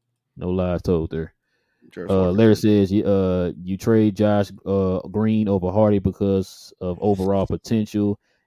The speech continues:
Speaker 1: At best, Green would be somewhere around an Aaron Gordon type player, while Hardy can be a mini Kyrie.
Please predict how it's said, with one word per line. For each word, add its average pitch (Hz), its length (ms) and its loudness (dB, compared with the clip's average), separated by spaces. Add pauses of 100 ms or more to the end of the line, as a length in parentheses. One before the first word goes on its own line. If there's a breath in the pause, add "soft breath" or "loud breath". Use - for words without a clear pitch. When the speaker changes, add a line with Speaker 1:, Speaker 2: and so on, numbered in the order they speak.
Speaker 1:
At 90 160 -4
best, 104 260 0
Green 104 360 0
would 95 120 -2
be 98 160 -2
somewhere 98 640 -2
around 95 380 -4
an 87 200 -6
Aaron 101 380 -2
Gordon 98 300 0
type 95 260 -4
player, 92 300 -2
while 87 180 -2
Hardy 98 260 0
can 90 140 -8
be 92 200 -2
a 85 60 -2
mini 95 200 -4
Kyrie. 90 460 -4